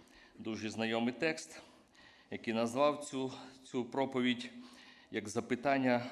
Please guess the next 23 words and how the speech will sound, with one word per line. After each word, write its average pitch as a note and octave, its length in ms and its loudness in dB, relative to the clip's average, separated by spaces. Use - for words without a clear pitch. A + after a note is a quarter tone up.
для G#2 200 -4
себе D3 360 0
найперше C3+ 680 -2
і G2 60 -4
для F#2+ 180 -6
всіх - 380 -10
нас: A2+ 300 0
«Як A#2+ 380 0
ти C3 240 0
біжиш?» G2 580 -4
Читаю F#3+ 300 4
цей E3 200 4
текст. D#3 340 2
«Хіба F3+ 340 6
ви A3 120 10
не G#3 120 8
знаєте, G3 480 8
що - 220 2
ті, G3 240 -2
що D#3+ 420 4
на C#3 100 2
перегонах C#3+ 720 4
біжать, B2 500 4